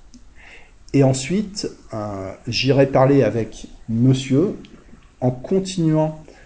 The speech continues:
à, à rester avec vous, euh, par contact visuel pour m'assurer que tout se passe bien pour vous. La main commence à se décoller, à descendre doucement, voilà, la main, euh, la main descend, la main se, se repose. Alors ça, ça a dû durer, je sais pas, cinq, six minutes, euh,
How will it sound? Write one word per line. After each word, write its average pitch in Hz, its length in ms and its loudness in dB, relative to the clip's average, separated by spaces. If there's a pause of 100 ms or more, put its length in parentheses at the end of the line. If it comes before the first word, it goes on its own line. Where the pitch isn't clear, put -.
(760)
à, 113 500 -2
à 117 40 2
rester 143 380 2
avec 127 280 6
vous, 135 320 0
euh, 104 500 -2
par - 180 -2
contact 147 400 0
visuel 123 440 0
pour 123 100 -4
m'assurer 120 480 -4
que - 140 -12
tout - 300 -10
se - 180 -8
passe 104 300 -8
bien 131 200 -4
pour 131 240 -8
vous. - 140 -18 (1200)
La 143 120 2
main 190 140 4
commence 175 380 0
à 156 80 4
se 135 60 -4
décoller, 143 440 4
à 160 80 10
descendre 147 460 0
doucement, 123 440 -6
voilà, 127 360 -4
la 127 100 0
main, 113 360 -6
euh, 98 40 -10 (400)
la 127 140 0
main 131 160 2
descend, 147 460 0
la 135 80 2
main 120 240 -2
se, 107 380 -10
se - 200 -14
repose. 135 440 -2
Alors 92 200 -4
ça, 113 200 -8
ça - 160 -12
a - 60 -12
dû 104 220 -18
durer, 110 300 -6
je - 100 -14
sais - 60 -14
pas, 135 140 0
cinq, 123 220 -6
six - 180 -6
minutes, 156 460 2
euh, 104 640 -8